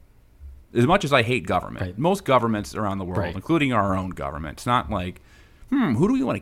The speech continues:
Speaker 1: kill today in our society? Hmm.
Speaker 2: Right, for fun.
Speaker 1: Hmm, I wanna
Speaker 2: Mm-hmm.
Speaker 1: kill that new young family with that cute little baby." Ha, ha, ha, we're the government. Ha, ha, ha, ha. Screw you, America. Ha, ha, ha. We'll kill everyone. Ha, ha.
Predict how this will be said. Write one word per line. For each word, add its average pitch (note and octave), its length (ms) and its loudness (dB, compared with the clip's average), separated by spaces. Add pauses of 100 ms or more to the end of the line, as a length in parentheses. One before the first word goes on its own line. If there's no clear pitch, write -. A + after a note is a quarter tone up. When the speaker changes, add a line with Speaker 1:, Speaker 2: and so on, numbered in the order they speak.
(120)
Speaker 1:
kill D3 460 0
today E2+ 360 -6
in F2+ 80 -6
our F#2 160 -6
society? C#2+ 840 -8 (140)
Hmm. F#2 380 -6 (520)
Speaker 2:
Right, F#2 160 -6
for - 160 -2
fun. D#2+ 360 -6
Speaker 1:
Hmm, C3 160 -2
I A2+ 80 0
wanna A2 140 0
Speaker 2:
Mm-hmm. G2+ 80 -2
Speaker 1:
kill A#2 240 0
that G#2 240 0
new A2+ 300 -2
young A#2+ 320 -4
family G2+ 520 -4
with F#2 240 -8
that F2 300 -6 (220)
cute - 280 -4
little B2 180 -4
baby." C#2 460 -10 (1120)
Ha, E3+ 200 6
ha, A#2+ 280 4
ha, F#2 340 2
we're C3 140 2
the G#2 100 -2
government. F2+ 480 -2
Ha, A#2 220 6
ha, G#2+ 100 0
ha, F2+ 200 2 (400)
ha. C#3+ 160 -14
Screw A3+ 360 2
you, G#3 200 6
America. F3 440 6
Ha, E3 120 6
ha, C3+ 320 6
ha. A2+ 280 0
We'll C#3+ 140 0
kill D3 280 -4
everyone. A#2+ 400 -4
Ha, D3 180 0
ha. A#2+ 340 -4